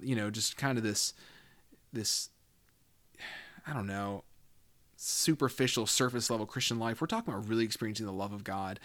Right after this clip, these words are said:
and growing in maturity. And this is something that, um, is of the utmost importance. And there are people who go through their entire lives not dealing with these things. They just continue to grow in things like knowledge and,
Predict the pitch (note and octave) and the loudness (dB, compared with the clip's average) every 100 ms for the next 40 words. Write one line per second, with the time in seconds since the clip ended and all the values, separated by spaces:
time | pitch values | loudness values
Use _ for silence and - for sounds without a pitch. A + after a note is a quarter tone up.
0 | - - G#2 G2+ F#2 F#2+ G#2 G#2+ G#2 F#2+ | -14 -6 -2 0 0 2 4 4 0 -2
1 | F#2+ - - F#2 F#2+ F#2 A2+ _ - - | -4 -2 -2 -2 -4 -8 -14 _ -20 -14
2 | - - - - B2 A#2 G#2+ G2+ G2+ F#2+ | -12 -12 -14 -12 -2 2 4 4 0 0
3 | C3 - D#3+ C#3 B2+ B2 A#2+ G#2+ G#2 G#2 | 2 4 4 2 2 0 -2 0 0 -2
4 | - - G2 F#2+ G2 - A#2+ A#2 A2+ - | -4 -14 -10 -10 -10 -4 0 0 0 -2
5 | A2+ B2+ - A2+ B2 C3+ A3+ - - _ | -4 -4 -4 -4 -4 -4 -2 -4 -6 _
6 | _ - - - - - - B2 A#2 A2+ | _ -20 -20 -20 -20 -20 -8 2 4 4
7 | A2+ A2 B2 A2 B2 A#2+ A2+ - - D#3+ | 2 2 0 2 2 2 0 -4 -4 -2
8 | D3 C#3+ C#3+ C#3 C3+ B2 A#2 B2+ A#2+ B2+ | 2 4 4 4 4 4 4 4 4 4
9 | C3 A#2 G#2 B2 C3+ G#2+ G#2 - G#2 G#2+ | 2 0 0 2 2 0 -2 0 0 0
10 | A2+ A2+ A2+ A2+ A2+ A#2 A2+ G#2+ A2+ A2+ | 0 0 0 -2 0 0 0 0 2 4
11 | A2 A2 A2 A2 G#2+ G2+ G2+ G#2+ G#2+ G#2+ | 4 2 0 -2 -2 -4 -2 2 2 2
12 | G#2 G#2 G2+ | -2 -4 -6